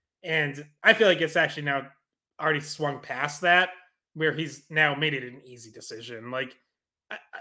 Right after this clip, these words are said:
to the point where, like, I almost don't even think there's a decision to be made. It's like, clearly he's sticking around. Clearly he helps your team. He's proven that he's ready. He's proven that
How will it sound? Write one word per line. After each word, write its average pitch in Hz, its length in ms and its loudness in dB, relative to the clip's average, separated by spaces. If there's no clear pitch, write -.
to 226 80 -6
the 202 80 -2
point 196 220 -2
where, 180 100 2
like, 156 140 0
I 156 60 2
almost 160 260 -2
don't 156 100 0
even 139 140 -4
think 139 120 -6
there's 127 160 -6
a 123 60 -10
decision 120 440 -14
to 123 100 -18
be 120 100 -12
made. 120 380 -12
It's 104 160 -18
like, 123 180 -12
clearly 196 340 2
he's 151 140 -2
sticking 147 340 -2
around. 123 440 0
Clearly 147 360 0
he 135 400 -6
helps 165 260 0
your 143 100 -8
team. 156 400 -4
He's 147 220 -10
proven 156 420 -6
that 143 160 -2
he's 135 220 -8
ready. 127 400 -4
He's 123 160 -12
proven 139 320 -6
that 135 180 0